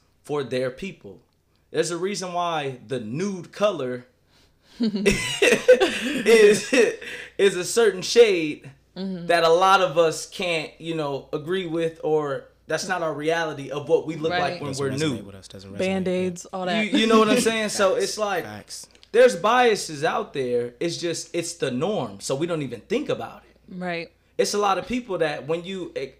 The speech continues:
Speaker 1: say nude, they don't even, they don't even correlate that nude and naked is,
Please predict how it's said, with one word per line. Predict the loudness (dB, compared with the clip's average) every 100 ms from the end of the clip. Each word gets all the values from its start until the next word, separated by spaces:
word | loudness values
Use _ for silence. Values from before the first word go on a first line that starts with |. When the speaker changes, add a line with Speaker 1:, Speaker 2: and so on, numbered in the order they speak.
| _
Speaker 1:
say | -8 -6 -4 -4
nude, | -2 -2 -2 -4 2
they | 4
don't | 4 0
even, | 0 -4 2
they | 4
don't | 6 4
even | 0 -4
correlate | 0 4 6 4 0 -4 -6 _ _ _ _
that | 0 0 -4 -6
nude | -2 -2 -2 -4 -8 -10
and | -6 -4 -4 -6 -8 _ _ _
naked | 0 0 0 -4 -4 -4 -10 _ _ _ _ -4
is, | -4 -4 -12